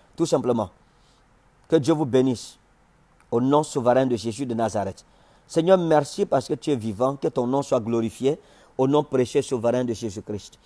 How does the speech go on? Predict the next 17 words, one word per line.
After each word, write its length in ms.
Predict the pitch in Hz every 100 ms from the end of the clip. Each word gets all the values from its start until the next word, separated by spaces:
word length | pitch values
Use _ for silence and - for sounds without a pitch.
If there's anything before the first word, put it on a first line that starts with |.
| - - - _ -
Voilà, 200 | 139 156
que 100 | 202
le 100 | 175
Seigneur 380 | 165 156 175
te 80 | 170
bénisse, 540 | 127 127 131 180 - - _ _ _ -
que 80 | 180
sa 180 | 165 127
grâce 300 | 110 165 -
soit 180 | 156
ton 160 | - 131
partage 560 | 123 117 - 143 175 -
au 100 | 127
nom 200 | 123 147
précieux 380 | 156 127 120 151
de 60 | 123
Jésus. 380 | 110 104 160